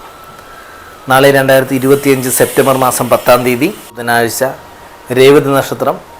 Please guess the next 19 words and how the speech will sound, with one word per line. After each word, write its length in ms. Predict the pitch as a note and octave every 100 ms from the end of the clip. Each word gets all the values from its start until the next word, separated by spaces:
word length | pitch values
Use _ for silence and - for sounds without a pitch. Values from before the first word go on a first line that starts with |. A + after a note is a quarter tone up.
| - -
തൃതീയ 320 | C3 C3+ C3
തിഥി. 280 | B2+ F2 E2+ - - - - - C#3+
രേവതി 320 | C#3 C#3+ C#3
നക്ഷത്രക്കാരുടെ 800 | C#3+ C#3 C3+ B2+ C3+ C3 C3 A2+ G2 - -
ശുഭാശുഭ 680 | - C#3 C3 C3 - C#3 B2+
ഫലങ്ങളാണ് 560 | B2 B2 B2+ A#2+ B2+ G#3+ - - - - - - -
നമ്മൾ 160 | C3 C3
ഈ 80 |
വീഡിയോയിൽ 340 | B2+ B2 B2 A#2
പറയുന്നത്. 460 | A2+ G#2 G2+ F#2 - - - - - - B2+
രേവതി 240 | C3+ D3 D3+
നക്ഷത്രം 460 | C#3 C#3+ C#3 C#3
മീനക്കൂറിൽപ്പെടുന്ന 680 | B2+ C3 C3 C#3 B2+ B2 B2
നക്ഷത്രമാണ്. 600 | A#2+ - A#2+ A#2 G#2+ F#2 - - - - - - - - - - - -
ജന്മത്തിൽ 460 | C3+ D3 D#3 D#3+ D#3+
സഞ്ചരിക്കുന്ന 460 | D#3+ D3 C#3+ C#3+ C#3
ശനി, 360 | C3+ B2 C#3 - - - - -
നാലിലെ 420 | B2+ B2+ C#3 C3+
വ്യാഴം 420 | B2+ B2 A#2+ B2